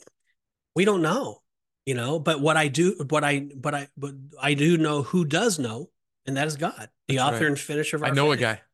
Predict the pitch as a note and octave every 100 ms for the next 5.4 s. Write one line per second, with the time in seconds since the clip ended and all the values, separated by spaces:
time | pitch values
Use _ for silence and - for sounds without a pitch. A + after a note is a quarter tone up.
0 | _ _ _ _ _ D#3 D#3 C#3+ D#3+ D3+
1 | C#3+ D3 C#3+ D#3+ D#3+ C#3+ C#3+ C#3+ D3 E3+
2 | E3+ D#3+ F3 E3 - B3 - C#3 C3+ D3+
3 | C#3+ C#3+ D3 E3 E3 C3+ E3 E3 C#3+ C3+
4 | - C#3 E3 E3+ C3+ D3 C3+ D#3 F3 A2+
5 | A2+ - D3+